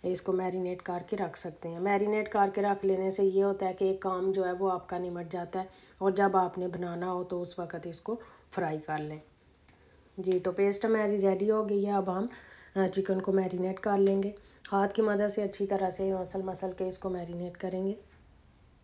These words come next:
चलें जी, चिकन हमारा मैरिनेट हो गया, इसको हम रख देंगे और जब टाइम होगा तो फिर इसको फ्राई कर लेंगे।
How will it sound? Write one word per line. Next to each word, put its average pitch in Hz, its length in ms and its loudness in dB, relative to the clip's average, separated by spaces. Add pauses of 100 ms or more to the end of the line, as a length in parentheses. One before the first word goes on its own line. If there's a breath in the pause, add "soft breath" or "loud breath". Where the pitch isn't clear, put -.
(3000)
चलें 170 320 0
जी, 175 100 -4
चिकन 196 260 0
हमारा 202 300 4
मैरिनेट 185 480 -2
हो 208 120 0
गया, 190 180 2
इसको 185 200 -2
हम 190 140 -2
रख 190 280 0
देंगे 185 300 -2 (560 loud breath)
और 185 120 0
जब 185 240 2
टाइम 185 280 2
होगा 180 220 0
तो 180 120 -12
फिर 175 140 -4
इसको 220 300 -6 (180)
फ्राई 165 260 -4
कर 160 200 -6
लेंगे। 156 340 -10